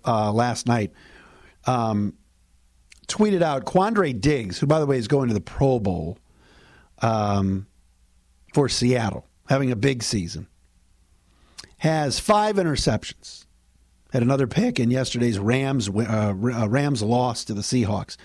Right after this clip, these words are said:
Jared Goff, by the way, just got blitzed for three hours by Troy Aikman and Joe Buck. <laughs> They just spent that whole game ripping Jared Goff.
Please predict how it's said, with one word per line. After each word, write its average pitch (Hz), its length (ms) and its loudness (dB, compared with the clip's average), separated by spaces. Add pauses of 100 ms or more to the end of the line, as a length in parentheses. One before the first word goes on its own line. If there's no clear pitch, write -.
(400)
Jared 170 420 0
Goff, 131 300 2
by 139 180 2
the 160 100 4
way, 175 200 2
just 147 200 -2
got 117 160 0
blitzed 147 560 0
for - 120 -6
three 135 360 0
hours 98 480 -2 (280)
by 123 140 0
Troy 139 360 0
Aikman 117 460 0
and 101 120 -2
Joe 104 180 2
Buck. 92 360 -4
<laughs> - 40 8
They 214 180 2
just 269 160 0
spent 151 260 -2
that 123 140 0
whole 123 220 2
game 113 300 0 (340)
ripping 131 320 2
Jared 101 340 0
Goff. 104 360 -6